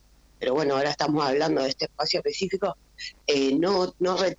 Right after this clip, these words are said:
no, no destinó los recursos.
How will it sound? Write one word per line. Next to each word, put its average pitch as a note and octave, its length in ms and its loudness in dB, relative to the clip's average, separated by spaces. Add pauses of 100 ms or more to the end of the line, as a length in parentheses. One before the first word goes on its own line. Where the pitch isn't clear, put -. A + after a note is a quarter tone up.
(120)
no, F3+ 800 0
no F#3+ 160 0
destinó F#3 480 0
los A3 200 0
recursos. - 640 2